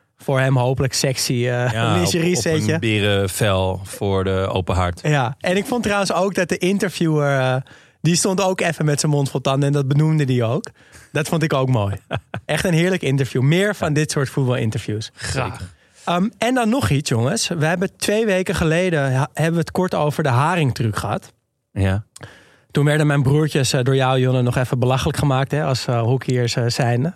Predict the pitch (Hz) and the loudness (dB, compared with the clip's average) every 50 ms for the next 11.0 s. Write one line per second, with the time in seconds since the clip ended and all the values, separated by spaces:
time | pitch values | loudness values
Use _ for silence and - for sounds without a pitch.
0 | - - 131 143 131 90 - _ - 113 107 107 101 92 87 - 80 76 78 - | -4 -2 0 0 0 -2 -2 _ 0 0 2 2 0 0 0 -2 -4 -6 -6 -6
1 | - - - - - - - - - - - - 190 160 - 135 135 123 - 147 | -2 -2 0 0 0 0 0 -2 -2 -2 -2 -2 -2 -2 -2 0 0 2 2 2
2 | 151 156 - - 190 208 - 135 131 135 131 143 143 139 151 175 185 175 143 135 | 2 2 0 0 -2 -2 -4 -2 -2 0 0 0 0 0 0 0 0 0 0 0
3 | 131 127 127 127 - 143 139 139 143 147 - 131 120 113 - 101 101 - - 131 | 2 0 0 0 0 -2 -4 -4 -4 0 0 2 2 2 0 -4 -6 -6 -6 -4
4 | 151 - 139 147 160 170 - - - - 147 151 147 - 151 143 147 131 143 160 | -2 -2 0 0 0 0 -2 -4 -6 -4 -4 -2 -2 -2 -2 -2 -2 -2 -2 -4
5 | - - 190 - 170 190 240 - - 165 147 143 139 139 143 151 160 160 160 156 | -4 -6 -6 -4 -4 -4 -4 -4 -4 -4 -4 -2 0 0 0 0 0 0 -2 -2
6 | 147 - - - 143 156 160 165 156 - 156 151 147 143 - 156 139 147 147 147 | -2 -4 -2 -2 0 0 0 -2 -2 -2 -2 -2 -2 -2 -2 -2 -2 0 0 0
7 | 151 151 156 151 147 - - - 139 156 165 170 165 - 165 180 165 147 139 147 | -2 -2 -4 -4 -4 -4 -6 -4 -4 -4 -4 -4 -4 -2 0 0 0 2 0 0
8 | 165 180 185 175 - 190 185 202 202 202 196 185 185 220 196 185 185 190 190 180 | 0 0 -2 -2 0 0 0 0 0 0 2 2 2 2 2 0 0 2 2 0
9 | 170 160 - 170 170 170 147 139 156 151 156 170 175 165 160 151 156 151 151 151 | 0 0 0 0 0 0 0 2 2 2 2 2 2 2 2 2 2 0 0 0
10 | 139 123 135 143 156 151 143 127 - - 123 104 113 113 113 110 110 - 143 | 0 0 0 0 0 0 0 -2 -2 -2 -2 0 0 0 0 0 0 -2 -4